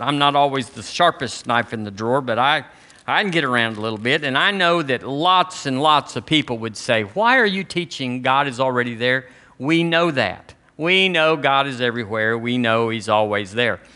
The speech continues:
But then they put a little caveat on there. We just say, uh, you know, uh, concerning the will of God, well, it's either yes,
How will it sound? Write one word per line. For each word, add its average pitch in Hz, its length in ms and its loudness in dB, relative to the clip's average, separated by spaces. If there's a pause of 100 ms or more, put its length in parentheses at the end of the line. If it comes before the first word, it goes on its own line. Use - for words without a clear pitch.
(200)
But 147 160 0
then 247 140 2
they 202 100 2
put 190 160 -2
a 175 60 0
little 156 160 2
caveat 156 580 0
on 107 160 -2
there. 107 260 0
We 127 160 -4
just 120 260 -8
say, 117 340 0
uh, 101 160 -2 (420)
you 127 160 -4
know, 123 240 2
uh, 117 220 2
concerning 135 500 0
the 123 80 0
will 127 220 2
of 117 100 -4
God, 117 340 2
well, 127 200 -2
it's 127 160 -6
either 123 240 0
yes, 143 640 0